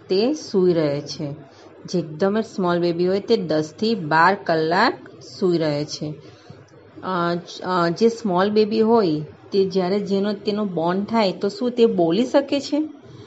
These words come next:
ના, small baby બોલી શકતા નથી. તે શું કરે છે? તે different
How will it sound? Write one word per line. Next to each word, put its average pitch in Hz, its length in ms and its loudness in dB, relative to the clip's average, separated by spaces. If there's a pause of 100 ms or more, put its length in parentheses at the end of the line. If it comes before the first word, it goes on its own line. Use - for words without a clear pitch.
(260)
ના, 170 380 0 (500)
small 185 340 0
baby 185 460 0
બોલી 170 400 0
શકતા 190 680 0 (240)
નથી. 165 580 0 (320)
તે 196 120 4
શું 277 240 0
કરે 214 280 4
છે? 226 220 2
તે 226 160 2
different 190 640 0